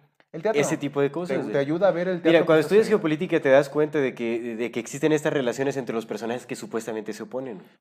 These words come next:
Speaker 1: Pues más bien, cuando estudias geopolítica, te alejas de, de, de entender esas, esas relaciones.
Speaker 2: Yo
Speaker 1: Por,
Speaker 2: no entendería
Speaker 1: pues,
Speaker 2: por
Speaker 1: carnal.
Speaker 2: qué, porque cuando estudias geopolítica in-, necesariamente necesitas estudiar a los personajes y dónde
Speaker 1: Sí,
Speaker 2: han estado y su,
Speaker 1: pero,
Speaker 2: su
Speaker 1: carnal,
Speaker 2: historial.
Speaker 1: cuando ya vienes con un, con un sesgo de, bueno, también, a, tal, a lo mejor también el mío es sesgo, ¿no? A lo mejor mi sesgo es el sesgo de creer que todos están relacionados,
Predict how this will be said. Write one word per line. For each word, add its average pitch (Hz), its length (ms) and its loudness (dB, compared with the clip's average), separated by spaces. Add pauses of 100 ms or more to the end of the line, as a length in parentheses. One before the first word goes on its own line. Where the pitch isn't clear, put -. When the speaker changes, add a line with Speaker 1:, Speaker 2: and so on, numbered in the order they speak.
Speaker 1:
Pues 131 120 -12
más 156 140 0
bien, 185 300 -6
cuando 123 220 -8
estudias 165 200 -6
geopolítica, 175 840 -10
te - 80 -8
alejas 160 380 -4
de, 131 140 -12
de, 117 180 -12
de 113 120 -14
entender 113 340 -12
esas, 143 240 -14
esas 127 260 -14
relaciones. 113 560 -14 (560)
Speaker 2:
Yo 127 100 -12
Speaker 1:
Por, 135 100 4
Speaker 2:
no 147 80 4
entendería 143 320 2
Speaker 1:
pues, - 60 2
Speaker 2:
por 151 100 0
Speaker 1:
carnal. 196 120 4
Speaker 2:
qué, - 40 -4
porque 147 300 -2
cuando 135 160 0
estudias 170 220 -4
geopolítica 147 440 -4
in-, 147 240 -6
necesariamente 139 680 -4
necesitas 139 300 -6
estudiar 123 240 -2
a 131 60 0
los 113 100 -6
personajes 110 600 -8
y 104 80 -8
dónde 120 220 -2
Speaker 1:
Sí, 123 60 0
Speaker 2:
han - 20 -4
estado 123 380 0
y 110 100 -4
su, 104 80 -6
Speaker 1:
pero, 131 180 2
Speaker 2:
su - 40 -12
Speaker 1:
carnal, 139 300 0
Speaker 2:
historial. 120 220 4
Speaker 1:
cuando 131 120 6
ya 143 140 0
vienes 170 260 -6
con 143 220 -10
un, 147 560 -10
con 127 160 -12
un 127 880 -12
sesgo 123 540 -6
de, 110 100 -8
bueno, 196 280 -6
también, 175 200 0
a, 160 140 2
tal, 160 160 2
a 190 160 -4
lo 151 40 -2
mejor 147 160 -4
también 190 200 -6
el 175 60 -6
mío 175 100 -4
es 143 240 -12
sesgo, 156 280 -8
¿no? 147 60 -10
A 175 60 -8
lo 185 60 -10
mejor 147 200 -8
mi 151 100 -10
sesgo 151 300 -6
es 139 180 -8
el 120 120 -12
sesgo 135 240 -4
de 110 60 -6
creer 131 180 -6
que 131 80 -10
todos 139 180 -6
están 131 160 -8
relacionados, 120 540 -8